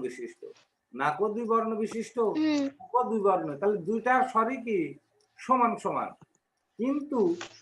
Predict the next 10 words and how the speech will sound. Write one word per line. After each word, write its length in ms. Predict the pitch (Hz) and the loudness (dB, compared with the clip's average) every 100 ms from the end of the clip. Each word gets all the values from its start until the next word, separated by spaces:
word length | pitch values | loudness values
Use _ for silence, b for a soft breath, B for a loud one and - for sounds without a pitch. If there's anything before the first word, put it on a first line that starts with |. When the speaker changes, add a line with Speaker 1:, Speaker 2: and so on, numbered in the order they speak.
| _ _ - | _ _ -4
Speaker 2:
সমান। 280 | 311 269 202 214 | -2 0 0 -4
Speaker 1:
এই 60 | - | -8
স্বরের 360 | - 208 220 208 - | -2 2 2 0 -2
সাথে 300 | 233 - 196 311 - _ _ _ - - - | -2 2 4 4 0 _ _ _ -20 -20 -8
স্বরবর্ণ 640 | - 233 247 226 240 233 208 190 | 4 8 8 10 8 6 2 2
মানে 220 | 175 160 135 123 - | 2 0 -2 -4 4
স্বরে 300 | 190 196 202 175 170 | 4 6 6 6 6
আ, 20 | 120 - - | 4 0 -8
মানে 160 | 135 147 196 | -10 0 2
আকারান্ত 420 | 226 254 262 233 | 4 4 2 -2